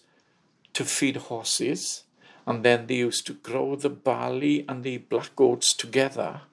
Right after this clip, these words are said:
because they ripened at the same time. And this was a self-sustainable contained farm. And this farm today,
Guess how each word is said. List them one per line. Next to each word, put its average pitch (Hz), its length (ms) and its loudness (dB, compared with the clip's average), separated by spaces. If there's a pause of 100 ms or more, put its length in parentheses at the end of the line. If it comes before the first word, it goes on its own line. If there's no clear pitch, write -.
(240)
because 117 340 2
they 110 140 4
ripened 135 560 -2
at 92 120 -2
the - 60 -10
same 101 300 0
time. 107 380 -4 (600)
And 117 160 2
this 147 320 8
was 120 520 0 (440)
a 113 240 -4 (240)
self-sustainable - 2000 0 (260)
contained 120 560 0
farm. 101 420 -2 (560)
And 117 160 0
this 151 240 8
farm 123 300 -4
today, 120 580 -4